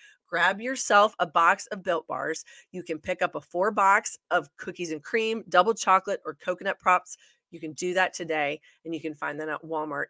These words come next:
and Sam's Club. Hi, everybody. I am Missy Heydrich. Thank you so much for joining us here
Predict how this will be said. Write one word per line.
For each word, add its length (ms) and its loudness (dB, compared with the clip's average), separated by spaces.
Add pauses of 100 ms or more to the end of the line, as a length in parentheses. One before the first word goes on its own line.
(100)
and 260 -6
Sam's 420 -12
Club. 220 -8 (1400)
Hi, 160 8
everybody. 520 6
I 180 6
am 220 -2
Missy 300 -6
Heydrich. 400 4
Thank 320 0
you 60 -2
so 180 -2
much 240 2
for 80 -4
joining 380 -2
us 140 -2
here 280 -2